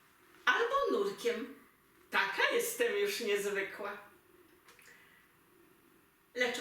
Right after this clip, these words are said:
obecnie mam już całkiem jasne zdanie. Tylko traktor. Oto moje powołanie.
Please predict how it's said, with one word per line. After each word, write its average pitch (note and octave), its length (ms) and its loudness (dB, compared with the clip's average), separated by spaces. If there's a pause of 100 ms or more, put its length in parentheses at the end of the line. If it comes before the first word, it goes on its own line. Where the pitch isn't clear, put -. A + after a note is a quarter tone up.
obecnie G#4 640 0
mam A3+ 340 2
już G3 300 -2 (200)
całkiem G4 680 -2
jasne F3+ 560 -4
zdanie. D3+ 580 -8 (500)
Tylko G4 560 2
traktor. - 720 -2 (920)
Oto - 460 2
moje F3+ 380 0
powołanie. G3 640 -10